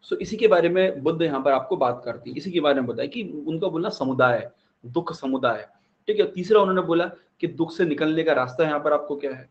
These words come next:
दुख से निकलने का रास्ता है, तो दुख का निकलने का रास्ता है।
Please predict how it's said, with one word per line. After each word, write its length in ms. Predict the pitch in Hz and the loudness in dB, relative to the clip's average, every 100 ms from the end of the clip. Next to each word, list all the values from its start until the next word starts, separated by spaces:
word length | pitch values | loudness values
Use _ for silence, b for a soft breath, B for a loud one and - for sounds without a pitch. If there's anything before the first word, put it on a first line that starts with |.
| - | -12
दुख 180 | 123 123 | -8 -4
से 80 | 143 | -2
निकलने 340 | 131 139 143 | 0 2 2
का 100 | 139 | 2
रास्ता 360 | 120 117 160 143 | 0 0 0 0
है, 260 | 120 - b b _ - | 0 -8 b b _ 0
तो 640 | 151 151 147 139 131 127 | 4 6 8 8 6 2
दुख 260 | 123 147 147 | -2 -4 0
का 60 | |
निकलने 360 | 143 139 139 135 | 0 2 0 2
का 120 | 135 | 0
रास्ता 420 | 123 123 123 151 | 0 -2 -2 -2
है। 240 | 123 110 | -2 -6